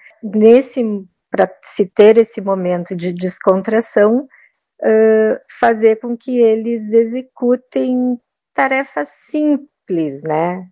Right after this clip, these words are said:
Tarefas assim como tomar banho, cortar as unhas, ãh, fazer as tarefas escolares, né? Porque mesmo eles estando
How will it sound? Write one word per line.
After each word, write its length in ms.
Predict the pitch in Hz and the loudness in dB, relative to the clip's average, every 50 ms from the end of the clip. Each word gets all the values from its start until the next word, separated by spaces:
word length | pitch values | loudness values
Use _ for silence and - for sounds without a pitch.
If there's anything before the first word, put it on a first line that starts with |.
| _ _ _ | _ _ _
Tarefas 580 | - 185 175 175 175 170 175 - - 185 180 190 | -8 -6 -4 -4 -4 -4 -4 -6 -6 -6 -6 -6
assim 380 | 185 180 - - 196 190 185 | -8 -8 -8 -8 -6 -6 -6
como 400 | 180 - - 170 160 156 151 151 | -6 -4 -2 -2 -2 -2 -4 -10
tomar 340 | - - 165 - 160 180 220 | -10 -10 -8 -6 -4 -4 -4
banho, 800 | 240 233 214 202 208 208 208 208 202 202 196 190 190 196 190 202 202 - _ _ _ _ _ _ _ - | -4 -4 -2 -2 0 0 0 0 -2 -2 -4 -6 -8 -10 -12 -14 -16 -20 _ _ _ _ _ _ _ -2
cortar 480 | - 170 - - - 160 143 147 147 | -2 -2 -2 -4 -4 -2 -2 -2 -2
as 240 | 165 202 214 214 214 | -2 -4 -4 -6 -6
unhas, 760 | 214 214 220 220 220 214 214 208 202 196 196 196 196 202 202 - - - _ _ _ - - _ _ _ _ - | -4 -2 -2 -2 -2 -2 -4 -4 -6 -6 -8 -8 -8 -10 -12 -14 -20 -20 _ _ _ -20 -20 _ _ _ _ -2
ãh, 240 | - 185 190 190 190 180 - - - - - - - - | 2 2 4 4 2 0 -4 -10 -20 -20 -20 -20 -8 -6
fazer 420 | 233 214 202 190 185 190 180 170 | -4 -4 -4 -6 -6 -6 -6 -6
as 160 | 165 170 - | -6 -10 -8
tarefas 600 | - - 180 170 160 151 151 - - 165 160 - | -4 -4 -2 -2 -2 -4 -4 -6 -10 -10 -10 -10
escolares, 1120 | 156 139 - - - - 214 233 247 226 214 208 208 202 202 196 196 190 196 190 180 - _ | -10 -12 -12 -10 -6 -2 -2 0 0 0 0 0 -2 -2 -4 -4 -6 -8 -10 -12 -16 -14 _
né? 160 | - 165 165 165 | -4 -4 -4 -4
Porque 360 | 165 - 185 180 - - 175 | -6 -12 -20 -14 -10 -10 -8
mesmo 580 | 175 170 175 185 196 202 196 196 202 185 180 | -4 -2 0 0 0 0 -2 -4 -6 -4 -4
eles 400 | 180 175 180 175 175 175 170 170 | -2 -2 -2 -4 -4 -6 -8 -8
estando 720 | 170 175 170 - - _ - 165 165 170 165 165 165 147 156 | -10 -12 -12 -14 -12 _ -4 -2 0 0 -2 -2 -4 -8 -10